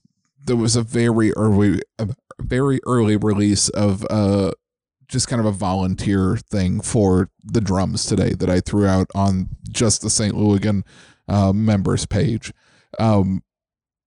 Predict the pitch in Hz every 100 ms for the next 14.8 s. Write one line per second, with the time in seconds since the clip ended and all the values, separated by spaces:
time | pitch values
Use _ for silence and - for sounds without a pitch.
0 | - 135 120 110 _ _ _ _ _ _
1 | _ - 151 147 139 165 185 135 131 123
2 | 120 _ - 156 131 127 131 - 139 110
3 | 113 139 147 120 113 117 135 131 143 131
4 | 147 127 - _ _ _ - 170 175 185
5 | 175 - 170 180 - 170 - 151 160 139
6 | 110 135 131 131 147 147 147 135 147 131
7 | 127 127 135 113 - 120 113 123 110 104
8 | - _ _ - 127 123 107 127 131 127
9 | 120 120 117 120 - 107 - - 135 -
10 | 135 127 123 - 135 123 135 139 139 120
11 | 117 _ - 143 127 123 117 120 113 110
12 | 104 107 - 135 135 131 - 135 127 123
13 | - 127 - 131 117 117 104 _ - -
14 | 120 110 120 131 120 117 104